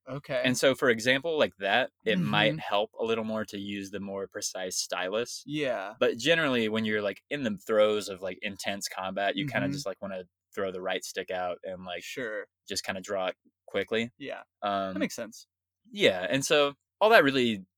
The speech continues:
Speaker 2: manifests in is, like, you rotate the right stick to make a fist,
Speaker 1: Mm-hmm.
Speaker 2: to
Speaker 1: Mm-hmm.
Speaker 2: draw a circle. You just kinda push it in a direction to make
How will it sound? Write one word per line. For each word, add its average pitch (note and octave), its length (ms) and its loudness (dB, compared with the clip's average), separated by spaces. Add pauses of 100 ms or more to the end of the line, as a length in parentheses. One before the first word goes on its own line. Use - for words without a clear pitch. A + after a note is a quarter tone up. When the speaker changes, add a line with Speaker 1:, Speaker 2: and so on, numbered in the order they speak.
(100)
Speaker 2:
manifests A2 880 2
in G2+ 200 -2
is, G2 160 -6
like, G2 320 -4
you B2 200 2
rotate A2 520 2
the G2+ 100 -4
right G2 220 -4
stick - 280 -4
to G2+ 80 -6
make F#2 360 -8 (260)
a F#2 520 -6 (560)
fist, - 460 -6 (100)
Speaker 1:
Mm-hmm. C#3 280 -6 (180)
Speaker 2:
to E3 100 -2
Speaker 1:
Mm-hmm. F3+ 80 0
Speaker 2:
draw G2 200 0
a F2+ 60 -2
circle. F#2+ 460 -4 (460)
You G#2+ 80 -2
just G#2 180 -2
kinda G2+ 160 -2 (100)
push C3 180 2
it A#2 80 2
in G#2+ 100 0
a G2+ 80 -6
direction G2+ 560 -2
to G#2+ 100 -4
make F#2+ 340 0